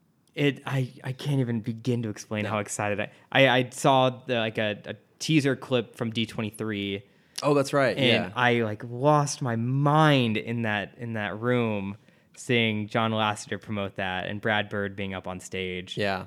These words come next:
Speaker 1: doing his Edna voice 'cause it's
Speaker 2: Oh, my
Speaker 1: amazing.
Speaker 2: God, yeah, 'cause he's Edna. Yeah. No, it is, it is going to be great. Cannot wait.
Speaker 1: Yeah.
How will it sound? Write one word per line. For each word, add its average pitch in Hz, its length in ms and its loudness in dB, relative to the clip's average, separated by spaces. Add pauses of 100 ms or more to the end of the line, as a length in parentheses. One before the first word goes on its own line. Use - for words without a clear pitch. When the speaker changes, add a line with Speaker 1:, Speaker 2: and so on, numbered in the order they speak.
Speaker 1:
doing 110 200 0
his 104 180 -8
Edna 104 300 -4
voice 98 400 -4
'cause 92 280 -12
it's - 140 -16
Speaker 2:
Oh, - 60 -4
my 98 140 -2
Speaker 1:
amazing. - 280 -2
Speaker 2:
God, 95 80 -2 (100)
yeah, 123 40 -4
'cause 120 140 -12
he's 127 180 -6
Edna. 117 340 -8
Yeah. 107 300 -10 (520)
No, 107 140 -18 (120)
it 135 120 -6
is, 120 300 -4
it 127 120 -2
is 110 120 -2
going 104 180 -2
to - 60 -10
be 98 80 -6
great. 90 400 -10 (480)
Cannot 95 320 -8
wait. - 300 -12 (100)
Speaker 1:
Yeah. 95 260 -10